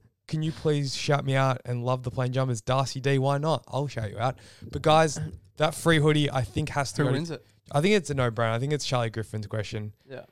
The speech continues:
Speaker 1: But James Stupper's just sent in a last-minute question that I'm gonna read. So hold your horses.
Speaker 2: <laughs>
Speaker 1: James, you've got a chance here. What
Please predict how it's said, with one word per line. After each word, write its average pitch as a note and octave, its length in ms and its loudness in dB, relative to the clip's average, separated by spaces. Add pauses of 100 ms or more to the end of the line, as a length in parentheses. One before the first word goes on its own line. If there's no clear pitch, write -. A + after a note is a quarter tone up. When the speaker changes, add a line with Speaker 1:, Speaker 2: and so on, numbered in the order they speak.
(260)
Speaker 1:
But D#3 220 6 (220)
James E3+ 260 4
Stupper's D#3+ 320 2
just C#3+ 160 -2
sent D#3+ 180 4
in C#3+ 140 4
a C3 60 -2
last-minute C3 440 0
question B2+ 340 0
that A#2+ 100 2
I'm G2+ 40 -8
gonna B2+ 300 -4
read. B2 220 0 (400)
So D#3 160 4
hold E3+ 280 4
your D#3+ 100 6
horses. C3 640 4 (260)
Speaker 2:
<laughs> - 240 -20
Speaker 1:
James, E3+ 420 2
you've C#3+ 100 -2
got D3+ 140 8
a C#3 40 4
chance C3+ 340 4
here. G2+ 180 0 (600)
What D3+ 300 4